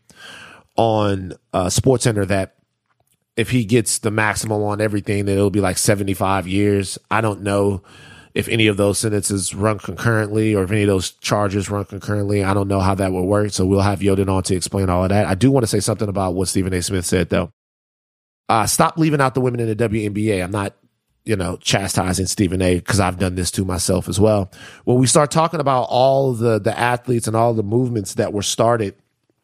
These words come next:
around the killing of George Floyd and around other things that have gone on, stop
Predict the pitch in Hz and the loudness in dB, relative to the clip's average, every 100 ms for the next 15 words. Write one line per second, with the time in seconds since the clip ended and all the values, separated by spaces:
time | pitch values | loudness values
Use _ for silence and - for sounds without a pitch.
0 | _ _ _ _ _ - 110 107 120 120 | _ _ _ _ _ -6 0 2 4 4
1 | 117 107 104 - 135 123 113 95 113 107 | 2 -2 -6 -4 -2 0 -2 0 0 0
2 | - 120 127 110 101 - - - - - | 0 2 4 2 0 -8 -20 -20 -20 -20
3 | - - 117 117 120 123 123 123 110 107 | -20 -4 2 4 4 2 2 0 -2 -2
4 | 98 98 107 110 120 107 101 - _ _ | -2 -2 0 2 2 0 -4 -12 _ _
5 | - - - 131 143 127 | -6 -4 0 2 2 0